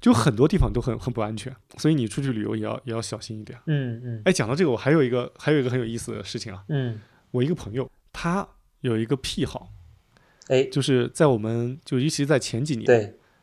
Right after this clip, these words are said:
Speaker 1: 在我们都还拿钱包的时候，就现在我们基本都不带钱包了嘛，基本都是拿手机出去，
Speaker 2: 嗯。
Speaker 1: 就手机你电子支付很方便。
Speaker 2: 对。
Speaker 1: 在前几年，他，我们还，都还用钱包的时候，他习惯在自己的钱包里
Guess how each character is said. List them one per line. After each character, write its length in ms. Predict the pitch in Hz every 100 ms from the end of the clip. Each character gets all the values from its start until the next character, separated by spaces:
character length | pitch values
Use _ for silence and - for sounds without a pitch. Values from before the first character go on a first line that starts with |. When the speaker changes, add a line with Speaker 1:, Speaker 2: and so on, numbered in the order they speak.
| _
Speaker 1:
在 420 | - 143 127 123 - _ _ _ _ _ -
我 100 | 123
们 140 | 127
都 80 | 175
还 160 | 156
拿 180 | 156 139
钱 360 | - - 104 131
包 180 | 185 240
的 80 |
时 140 | 147 -
候， 120 | 92 127
就 160 | 135 117 - 208 -
现 160 | -
在 80 | 196
我 60 | 113
们 160 | 117
基 120 | 110
本 120 | 139 113
都 80 | 123
不 80 |
带 140 | 135 147
钱 180 | - 104
包 80 |
了 60 | 110
嘛， 100 | 104
基 140 | 98 135
本 100 | 117
都 80 |
是 60 | 123
拿 140 | 117
手 120 | 131 95
机 140 | 120
出 140 | 127 117
去， 80 | 160
Speaker 2:
嗯。 260 | 131 110 - _ _ _
Speaker 1:
就 140 | 113
手 160 | 101 101
机 120 | 123
你 120 | 120
电 140 | 139
子 120 | 107 104
支 120 | 131
付 120 | 120
很 80 | 98
方 180 | 120 123
便。 140 | 131
Speaker 2:
对。 240 | 123 104 101 _ _ _ _
Speaker 1:
在 220 | - 196
前 240 | 160 - 151
几 100 | 180
年， 180 | 107 110
他， 120 | 180 -
我 80 | 117
们 100 | 120
还， 60 |
都 120 | 151
还 100 | 170
用 140 | 180 165
钱 280 | - 107 113
包 160 | 214
的 80 | 127
时 160 | 98 95
候， 140 | - _ _ _ _ _ _ _ _ _
他 400 | - - 196 220 - _ -
习 340 | - - 117
惯 280 | 190 165 120
在 180 | - 131
自 120 | -
己 100 | 127
的 100 | 117
钱 240 | 107 117
包 180 | 113 156
里 180 | 139